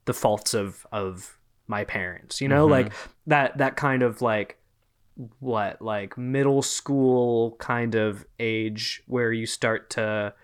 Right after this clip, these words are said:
Speaker 1: become your, a person who understands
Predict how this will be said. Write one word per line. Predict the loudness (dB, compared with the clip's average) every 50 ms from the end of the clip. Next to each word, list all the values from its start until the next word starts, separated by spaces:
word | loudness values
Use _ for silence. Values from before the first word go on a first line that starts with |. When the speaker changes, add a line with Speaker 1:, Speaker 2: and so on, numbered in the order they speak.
| _ _ _ _ _ -4
Speaker 1:
become | -4 -2 -2 0 0 2 2 2 2
your, | 2 2 2 2 0 -2 -6 -8
a | -10 -6
person | 0 0 2 2 2 0 -2
who | 0 0
understands | -2 -2 -2 -2 -4 -4 -2 -2 -2 -2 -2 -2 -2 -4 -4 -6 -6 -8